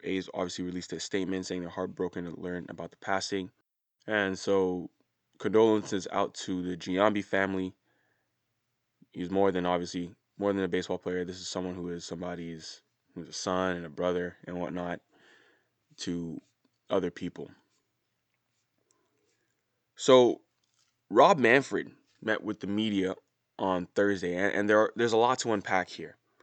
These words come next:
So first of all, he expressed optimism for the f-, for the upcoming season being a full season. He said that M L B has proposed a universal D H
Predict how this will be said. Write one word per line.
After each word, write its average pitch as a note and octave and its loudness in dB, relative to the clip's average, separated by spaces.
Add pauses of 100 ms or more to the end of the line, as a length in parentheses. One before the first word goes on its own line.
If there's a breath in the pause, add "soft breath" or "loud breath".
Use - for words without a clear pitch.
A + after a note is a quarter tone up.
(380 loud breath)
So A2 -6
first D#3 6
of C#3 0
all, B2+ 8
he B2 2
expressed C#3 0
optimism G#2+ 2
for G2+ -4
the G2 0
f-, - -16 (140)
for G2 2
the G2 -4
upcoming G#2 0
season F#2 -6
being F#2 -4
a F2+ -12
full G2 -4
season. E2+ -10 (1080)
He A#2 -4
said D3 6
that C#3 6
M B2 4
L B2+ 4
B B2 0
has A2+ 0
proposed A2+ -2
a G2+ -8
universal B2 0
D G2 -4
H F#2 -6